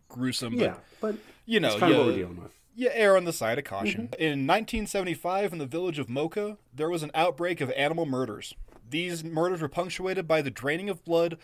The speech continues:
Speaker 1: with a series of small puncture wounds across the body,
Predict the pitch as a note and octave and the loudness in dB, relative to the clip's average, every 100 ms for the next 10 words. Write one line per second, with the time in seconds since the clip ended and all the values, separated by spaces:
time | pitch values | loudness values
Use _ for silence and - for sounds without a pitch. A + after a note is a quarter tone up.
0 | - - - C#3+ C#3 - G3+ G3 F#3 D3+ | -20 -20 -12 -8 -6 -6 -6 -6 -6 -6
1 | - E3+ E3 D#3+ - F#3 - G3+ E3 B3 | -8 -4 -2 -2 -2 -6 -4 -6 -2 0
2 | F3+ B2+ B2 - C3+ D3 C3+ - A#2+ C3 | 0 0 -4 -8 -2 2 2 0 2 2
3 | A2+ A2 | 2 -6